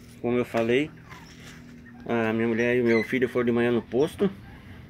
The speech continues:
de saúde. Aí eles viram esse folheto lá e, e trouxeram pra mim ver, sabe, né? E eu achei bom compartilhar com vocês,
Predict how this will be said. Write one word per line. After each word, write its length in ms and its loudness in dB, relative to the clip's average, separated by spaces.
de 80 -8
saúde. 560 0
Aí 340 4
eles 220 2
viram 180 2
esse 160 0
folheto 460 2
lá 260 2
e, 420 0
e 140 -4
trouxeram 400 2
pra 140 -2
mim 180 2
ver, 260 4
sabe, 280 2
né? 160 0
E 100 2
eu 100 4
achei 560 2
bom 200 4
compartilhar 580 2
com 120 4
vocês, 600 -2